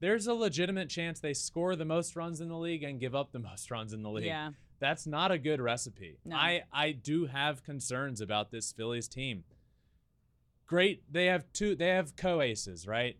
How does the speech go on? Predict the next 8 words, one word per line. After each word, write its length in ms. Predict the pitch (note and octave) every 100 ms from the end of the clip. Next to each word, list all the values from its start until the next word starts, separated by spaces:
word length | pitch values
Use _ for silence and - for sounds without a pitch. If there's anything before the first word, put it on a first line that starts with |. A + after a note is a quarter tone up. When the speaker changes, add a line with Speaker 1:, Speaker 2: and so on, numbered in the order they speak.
| G2+
Speaker 2:
Mm-hmm. 180 | G3+
Speaker 1:
But 100 | A#3
after 340 | C3+ D3 - D3+
that, 340 | C3 B2+ G#2+ - - - _ _ _ _ _ _ -
really, 640 | G#2+ B2+ D3+ F3 F3 D3 G2+ G#2 A2
really 480 | A2+ B2+ D3 C#3+ B2
falls 400 | - A#2 A2 G2+
off. 280 | A2+ G#2